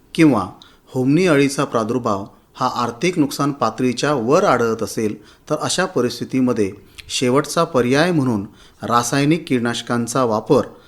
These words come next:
आपल्याला तिथे करता येईल. ही जी रासायनिक कीटकनाशकं आपण वापरणार आहोत ती केंद्रीय कीटकनाशक मंडळ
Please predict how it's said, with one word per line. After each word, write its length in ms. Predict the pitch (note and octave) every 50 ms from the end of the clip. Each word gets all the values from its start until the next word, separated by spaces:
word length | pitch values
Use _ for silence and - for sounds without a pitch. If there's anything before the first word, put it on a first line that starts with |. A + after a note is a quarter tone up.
| _ _ -
आपल्याला 360 | A#2+ A2+ - C3 A#2+ A#2+ A#2
तिथे 560 | A2 A2+ A2 - - C3 D3 E3+ - - - _ _ -
करता 300 | - A2+ G#2 - - A#2+
येईल. 220 | A2 G2 F2+ F#2+ - - _ _ _ _ _ _ _ _ _ - - - -
ही 160 | - D3+ D#3
जी 240 | C#3+ D3+ F3 F#3+ G3
रासायनिक 540 | D#3+ C3+ B2 B2 - D3+ D3+ D#3+ F3+ F#3 F3+
कीटकनाशकं 520 | - D#3+ D3 C#3 C#3 C3 B2+ - - - C#3
आपण 260 | B2 A#2+ - C3+ B2+
वापरणार 540 | A#2+ A2+ G#2 G2+ - B2+ B2 B2+ C#3+ F#3 F#3
आहोत 260 | D3+ A2 G#2+ G#2 G2+ - - _ _ _ _ _ - -
ती 40 | D#3
केंद्रीय 480 | D#3 - C#3 C3+ C#3 C#3 C#3+ E3 E3
कीटकनाशक 760 | D#3+ - D3+ - D#3+ C#3+ C#3 C#3+ C#3 C3 - D3 C#3 - C3+
मंडळ 280 | B2+ B2 A#2+ B2 B2